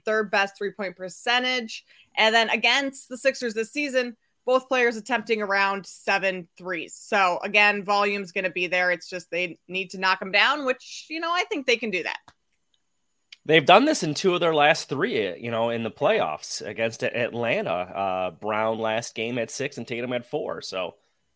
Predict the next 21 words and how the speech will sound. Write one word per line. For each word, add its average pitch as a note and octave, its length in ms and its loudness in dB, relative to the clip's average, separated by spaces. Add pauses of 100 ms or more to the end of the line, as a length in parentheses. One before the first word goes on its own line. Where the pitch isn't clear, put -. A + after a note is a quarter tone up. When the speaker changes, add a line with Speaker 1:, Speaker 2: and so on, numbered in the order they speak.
(140)
Speaker 2:
hey, D3 300 -2 (180)
look C#3+ 220 0
at - 100 -6
that. G#3+ 460 4
And C#3+ 280 2
you B3+ 280 -2
know E3+ 260 6
they C#3 160 6
wanna C3+ 360 4
get B2 200 0
off B2 200 2
to A#2 120 -4
a A2 60 -2
good A#2 240 -4
start A#2+ 260 0
in A2+ 80 -8
this G#2+ 140 -6
series, A2 320 -6
especially D3 580 -6
with C#3+ 140 -8
Embiid, A#2 640 -4